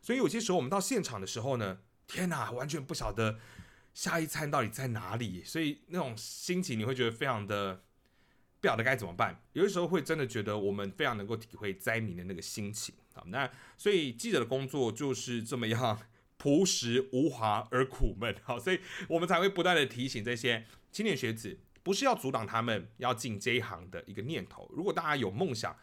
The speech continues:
想要去追，想要去做，当然值得鼓励。但是我们有必要在进来这一行之前，先跟你说清楚这一行可能会面临到的一些问题。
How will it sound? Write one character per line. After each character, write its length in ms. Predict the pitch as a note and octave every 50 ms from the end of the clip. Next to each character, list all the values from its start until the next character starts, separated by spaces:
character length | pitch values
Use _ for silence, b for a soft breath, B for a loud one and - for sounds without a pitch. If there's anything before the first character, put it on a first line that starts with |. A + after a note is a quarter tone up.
| b b b -
想 160 | - A#2+ A#2+
要 80 | D#3+
去 220 | E3+ - - G#3+ F3+
追， 320 | - - - G#3 G#3+ A3+
想 160 | - - F2
要 80 | F#2+ G#2+
去 140 | G#2+ - A#2+
做， 280 | A2+ A#2 C#3+ C3 G#2+
当 220 | F#2 - C3+ D3+ E3+
然 180 | D3+ G#2 F2+
值 160 | F#2 - - G2+
得 140 | F#2+ G2
鼓 240 | G2+ G#2+ - E2+ D#2
励。 240 | - G2+ G2 F#2 E2+ B B B B -
但 140 | - E3+ E3+
是 320 | D#3 E3+ D3+ C3 G#2+ - - - - -
我 120 | A#2+ A2+
们 120 | G#2 A2+
有 100 | A2+ G2+
必 220 | F2+ - - C3+ B2
要 220 | A#2 G#2+ F#2+ E2
在 280 | - - A#2+ G#2+ F#2+ F#2 B B B B B - - - _
进 140 | - - D3
来 140 | B2+ G2 F2+
这 140 | F#2+ - C#3+
一 80 | D3+
行 260 | C3+ - - F2+ E2+ F2
之 160 | - F3+ F#3
前， 480 | F3+ - - - - G2+ F2 E2 E2+
先 180 | F#2 - C3 B2
跟 120 | B2+ C3+
你 80 | B2+ G2
说 180 | - - E3 E3
清 160 | - F#3 F#3+
楚 160 | F#3 C#3 A2
这 140 | - - B2
一 60 | C#3
行 160 | A#2 A2 F#2+ F2+
可 100 | - G2
能 100 | F#2+ G2+
会 80 | A2+
面 200 | A2+ C3+ C#3 A2+
临 120 | G2 F2+ F2+
到 120 | G#2 G2+
的 80 | F#2+ F#2
一 20 |
些 100 | - -
问 220 | G#2+ B2+ E3+ C#3 F2+ -
题。 240 | - - - G1+